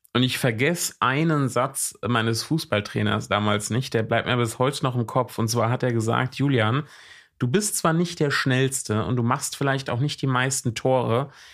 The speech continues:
aber du bist im Team hier der Stratege, der den Überblick hat und die Bälle super verteilt." Und um ehrlich zu sein, das bin ich heute auch im Beruf noch. Der Stratege mit dem Überblick,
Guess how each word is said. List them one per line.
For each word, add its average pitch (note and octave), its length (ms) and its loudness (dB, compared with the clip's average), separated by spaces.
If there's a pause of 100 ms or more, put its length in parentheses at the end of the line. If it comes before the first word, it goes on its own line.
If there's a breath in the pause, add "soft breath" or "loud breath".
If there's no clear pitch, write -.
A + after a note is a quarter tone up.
(300 loud breath)
aber C3 640 2
du F3 120 0
bist E3 300 -2
im B2+ 160 0
Team C3 360 0
hier C3 200 2
der A#2 160 0
Stratege, B2 840 0 (460 loud breath)
der A2+ 80 4
den A2 160 2
Überblick C3+ 640 0
hat - 480 0
und A2+ 400 2 (300 soft breath)
die A#2 80 2
Bälle A2+ 340 4
super A2 340 -2
verteilt." - 640 -2 (1040 loud breath)
Und C3+ 260 0
um C3+ 220 2
ehrlich A3 460 2
zu G3+ 100 2
sein, D3+ 480 4 (360)
das A2+ 220 0
bin C#3+ 160 2
ich D#3 180 -2
heute A#2 280 2
auch A#2+ 100 -2
im B2+ 120 2
Beruf C3+ 360 0
noch. - 320 -4 (200)
Der A2+ 120 4
Stratege B2 680 0
mit G#2+ 220 2
dem A#2 140 0
Überblick, A2 600 0